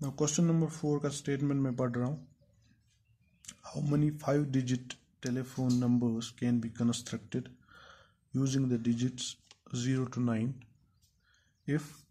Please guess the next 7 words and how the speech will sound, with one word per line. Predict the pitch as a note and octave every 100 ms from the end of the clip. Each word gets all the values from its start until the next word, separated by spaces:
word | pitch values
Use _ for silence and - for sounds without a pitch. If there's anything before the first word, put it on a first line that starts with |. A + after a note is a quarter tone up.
| _ _ _
each | F3 F3+ F#3 F3+
number | D3+ D3 C#3+
starts | C#3 - C#3 C3 C3 -
with | B2+ - - - -
sixty-seven | - B2+ - - A#2+ - A#2+ B2 C#3 - _ _ _ -
and | B2 B2 C3
no | D3